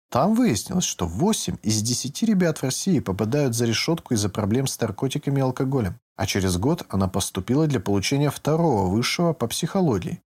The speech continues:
и параллельно устроилась санитаркой в реабилитационный центр для зависимых. Работа далеко не престижная и не самая прибыльная. Анна говорит: «Мне хотелось понять, как всё устроено изнутри».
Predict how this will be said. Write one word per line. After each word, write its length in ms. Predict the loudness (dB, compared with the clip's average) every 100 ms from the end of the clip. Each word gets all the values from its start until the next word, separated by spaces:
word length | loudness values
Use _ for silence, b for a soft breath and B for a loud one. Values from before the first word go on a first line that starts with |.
| _
и 80 | -2
параллельно 800 | 2 2 4 4 4 2 0 -4
устроилась 540 | -8 -2 0 2 0
санитаркой 720 | -2 -2 -2 0 -2 0 -2
в 80 | 0
реабилитационный 880 | 2 2 0 -2 -10 -6 0 0 0
центр 380 | 0 -2 -2 -2
для 140 | 0
зависимых. 640 | 2 2 2 0 -8 -14 -18 _
Работа 460 | -2 0 2 2 2
далеко 320 | 2 2 2
не 80 | 2
престижная 720 | 2 0 0 2 0 -2 -6
и 80 | -4
не 80 | -2
самая 380 | 0 0 0 0
прибыльная. 540 | 0 0 0 -2 -8 -12 _
Анна 300 | 0 4 2
говорит: 420 | 2 2 0 -4 -2
«Мне 220 | 2 2
хотелось 420 | 2 0 0 0
понять, 560 | 0 2 2 2 -2 -12 -8
как 180 | -4 -2
всё 180 | 0 -2
устроено 420 | 0 0 2 2
изнутри». 480 | 2 0 -2 -2